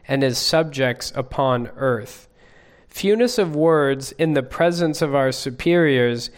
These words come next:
indicates a due reverence for their elevated position and a modest acknowledgement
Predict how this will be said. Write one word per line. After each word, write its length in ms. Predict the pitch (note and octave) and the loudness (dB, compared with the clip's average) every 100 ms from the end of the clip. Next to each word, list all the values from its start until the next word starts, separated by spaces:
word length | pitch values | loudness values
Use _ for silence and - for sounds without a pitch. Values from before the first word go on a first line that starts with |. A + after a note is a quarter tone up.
| - _ _ | -20 _ _
indicates 560 | E3 G3 F#3+ F#3+ D#3+ D#3+ | -2 0 0 0 0 0
a 80 | C#3 | -4
due 360 | B2 E3 F#3 | 0 0 2
reverence 720 | D3+ C#3+ D#3+ D3 C3+ A#2+ A2 | 2 2 2 2 0 0 -4
for 200 | - D3 | -4 -2
their 300 | C#3 C3+ C3 | 2 2 2
elevated 640 | C#3 D3 D3+ D3 D3 C#3+ A#2+ | 0 0 2 2 2 0 -2
position 720 | A#2+ B2 C3+ D3 - F#3 G3+ G3+ - - - _ | -4 -2 0 0 0 0 -2 -8 -20 -20 -20 _
and 200 | D3+ C#3+ | -2 0
a 40 | C3+ | 0
modest 760 | C3+ C#3+ D3 E3 F3 E3 - | 0 2 2 4 2 0 -8
acknowledgement 1080 | D#3 C#3+ C3 C#3 C#3+ D3+ C3+ C#3 B2 A#2+ A#2 | -8 -4 0 2 2 2 -4 -4 0 0 -4